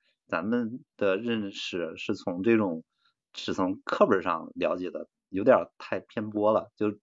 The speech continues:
比如说，大家都说啊，苏轼是个豪放派，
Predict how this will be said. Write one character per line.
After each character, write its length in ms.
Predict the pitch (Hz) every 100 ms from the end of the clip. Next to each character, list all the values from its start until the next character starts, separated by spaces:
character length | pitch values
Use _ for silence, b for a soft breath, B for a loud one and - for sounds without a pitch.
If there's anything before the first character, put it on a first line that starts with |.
| _ _
比 100 | 101
如 60 | 98
说， 260 | 113 120 B B -
大 100 | 104
家 60 | 107
都 140 | 107
说 140 | 107
啊， 280 | 101 110 101
苏 240 | - 127 127
轼 300 | 131 95 -
是 160 | 110
个 120 | 101 87
豪 180 | -
放 180 | 104 143
派， 200 | 131 90